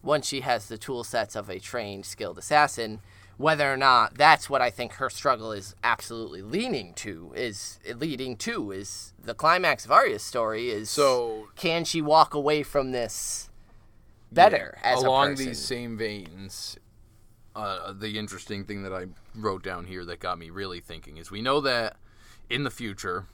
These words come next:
Speaker 2: and you had mentioned him earlier, Ramsay Bolton will be marrying, uh, quote-unquote Arya
Speaker 1: Arya
Speaker 2: Stark.
Speaker 1: Stark.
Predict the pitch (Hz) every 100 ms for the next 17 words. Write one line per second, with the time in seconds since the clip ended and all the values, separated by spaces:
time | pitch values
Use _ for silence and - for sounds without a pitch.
0 | - 101 98 95 92 101 95 92 92 117
1 | 92 90 110 131 123 107 117 95 107 101
2 | 98 95 95 95 92 92 90 90 92 -
3 | - - - 101 90 80 80 - _ -
4 | - - 123 101 95 - 110 98 - 90
5 | 95 98 82 - 65 85 62